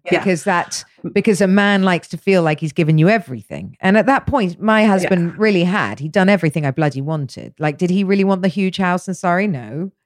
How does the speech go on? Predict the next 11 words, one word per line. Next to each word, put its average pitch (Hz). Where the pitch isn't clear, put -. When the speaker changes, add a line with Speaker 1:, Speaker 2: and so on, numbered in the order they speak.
Speaker 2:
He 196
was 175
happy 170
exactly. 165
Speaker 1:
Right. 131
Speaker 2:
My 240
husband 208
didn't 190
have 190
those 98
aspirations. -